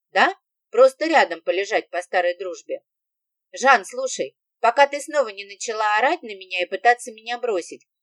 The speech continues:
скажи, ты выйдешь за меня замуж?" "Что?" открыла рот Жанна. "Замуж!"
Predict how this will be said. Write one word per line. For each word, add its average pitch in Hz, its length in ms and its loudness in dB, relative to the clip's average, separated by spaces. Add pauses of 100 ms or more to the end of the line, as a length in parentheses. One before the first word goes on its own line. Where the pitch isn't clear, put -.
скажи, 262 460 0
ты 202 180 -4
выйдешь 370 360 0
за 262 100 -4
меня 202 300 -14
замуж?" 156 540 -6 (420)
"Что?" 196 1000 -2 (400)
открыла 180 520 0
рот 170 220 -2
Жанна. - 480 -10 (300)
"Замуж!" 277 600 2